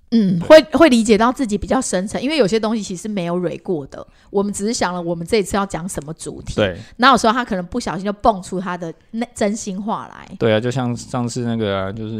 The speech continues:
Speaker 2: 很多夫妻的爆点的时候，就很多真心话，
Speaker 1: 哦，OK。
Speaker 2: 有没有？对，如果大家想要
Speaker 1: 很像很有火花，
Speaker 2: 还可以回听，很火花。
Speaker 1: 快要吵起来了。
Speaker 2: 对，其实当，其实我们的 Podcast 很有趣，我们从来不，不，没有什么稿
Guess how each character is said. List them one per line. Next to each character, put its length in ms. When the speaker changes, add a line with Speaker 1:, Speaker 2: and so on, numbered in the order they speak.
Speaker 2:
很 160
多 300
夫 180
妻 160
的 60
爆 260
点 160
的 80
时 100
候， 60
就 120
很 100
多 120
真 220
心 220
话， 100
Speaker 1:
哦， 180
OK。 120
Speaker 2:
有 80
没 100
有？ 140
对， 160
如 140
果 80
大 100
家 100
想 160
要 60
Speaker 1:
很 140
像 180
很 100
有 180
火 240
花， 400
Speaker 2:
还 100
可 60
以 20
回 60
听， 100
很 80
火 0
花。 100
Speaker 1:
快 120
要 60
吵 220
起 200
来 240
了。 140
Speaker 2:
对， 280
其 160
实 160
当， 280
其 100
实 60
我 160
们 160
的 260
Podcast 480
很 120
有 140
趣， 200
我 100
们 200
从 180
来 260
不， 120
不， 400
没 160
有 100
什 140
么 80
稿 340